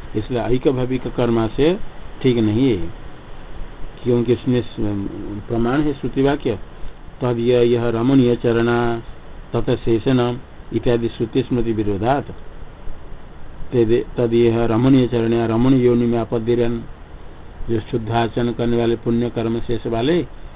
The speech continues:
पुण्य योनि को, ब्राह्मण क्षत्रिय आदि योनि को प्राप्त करते हैं। जो कपूय चरणा, निषिद्ध आचरण करने वाले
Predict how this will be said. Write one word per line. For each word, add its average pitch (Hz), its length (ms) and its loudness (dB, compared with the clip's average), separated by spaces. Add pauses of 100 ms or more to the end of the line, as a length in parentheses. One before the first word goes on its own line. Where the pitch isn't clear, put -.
(460)
पुण्य 123 220 4
योनि 120 280 2
को, 113 140 0
ब्राह्मण 117 340 0
क्षत्रिय 120 320 -4
आदि 113 200 0
योनि 113 180 0
को 117 80 0
प्राप्त 113 360 -4
करते 113 260 -4
हैं। 110 200 -8 (800)
जो 117 540 4 (500)
कपूय 160 400 4
चरणा, 117 560 -2 (520)
निषिद्ध 123 320 0
आचरण 117 380 0
करने 113 220 0
वाले 113 360 0